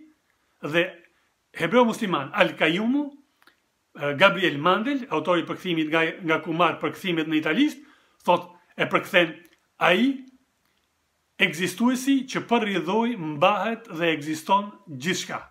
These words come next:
Një fraksion sekondi, sikur ta kapte kotja, gjithçka do shkatërrohej. Plus që do kishte nevojë për një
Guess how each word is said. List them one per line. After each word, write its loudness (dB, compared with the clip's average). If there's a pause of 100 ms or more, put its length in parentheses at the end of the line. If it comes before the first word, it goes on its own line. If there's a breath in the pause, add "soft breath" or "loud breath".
(460)
Një -2
fraksion 0
sekondi, 0
sikur -8
ta -4
kapte -6
kotja, -8 (440)
gjithçka -6
do -12
shkatërrohej. -12 (460 soft breath)
Plus -8
që -10
do -4
kishte -12
nevojë -4
për -8
një -4